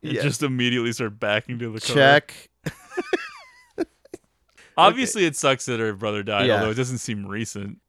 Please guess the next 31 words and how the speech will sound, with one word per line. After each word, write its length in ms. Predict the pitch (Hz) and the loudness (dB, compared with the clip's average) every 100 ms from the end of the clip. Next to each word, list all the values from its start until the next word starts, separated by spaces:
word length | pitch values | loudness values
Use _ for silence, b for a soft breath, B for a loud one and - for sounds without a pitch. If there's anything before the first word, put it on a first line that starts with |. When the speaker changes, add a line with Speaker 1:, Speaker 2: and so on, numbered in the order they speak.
| _ - | _ -2
Speaker 1:
It 120 | 170 170 | 4 4
is 160 | 143 | 4
what 120 | 139 | 4
it 80 | 120 | 4
is, 180 | 123 113 | 2 0
but 120 | 113 | 0
it's 100 | 135 | 0
Speaker 2:
It's 80 | 175 | 2
Speaker 1:
just 80 | 170 | 4
Speaker 2:
so 80 | 247 | 4
Speaker 1:
one 80 | 185 | 4
of 60 | 127 | 0
those 160 | 110 | -2
things 260 | - 120 107 | -4 -4 2
where 60 | 123 | 6
she 80 | 123 | 6
just 120 | 120 | 4
Speaker 2:
awkward 260 | 101 143 113 | 2 0 2
the 80 | |
way 60 | 117 | 0
Speaker 1:
blurts 220 | 120 123 | 2 0
Speaker 2:
she 80 | 120 | 0
Speaker 1:
it 60 | 104 | 0
Speaker 2:
brings 200 | 101 110 | 2 4
Speaker 1:
out. 60 | |
Speaker 2:
it 60 | 117 | 6
up. 200 | 120 - | 6 6
That's 220 | 143 147 | 2 2
the 80 | 120 | -4
thing, 340 | - 135 101 | -4 -2 -2
yeah. 320 | 107 113 87 | -4 -4 -6